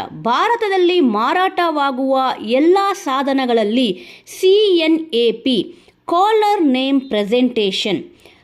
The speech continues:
ವೈಶಿಷ್ಟ್ಯವನ್ನು ಕಡ್ಡಾಯಗೊಳಿಸಲು ಶಿಫಾರಸು ಮಾಡಿದೆ.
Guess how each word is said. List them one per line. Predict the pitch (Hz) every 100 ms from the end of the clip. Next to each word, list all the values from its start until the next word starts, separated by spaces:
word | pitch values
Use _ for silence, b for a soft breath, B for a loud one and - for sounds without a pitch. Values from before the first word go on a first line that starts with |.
| _
ವೈಶಿಷ್ಟ್ಯವನ್ನು | 214 320 427 440 453 403 285 226 247 233
ಕಡ್ಡಾಯಗೊಳಿಸಲು | - - 330 339 381 415 427 392 262 226 233 254
ಶಿಫಾರಸು | 196 - 277 294 285 247 196 - 403
ಮಾಡಿದೆ. | 453 262 175 165 - -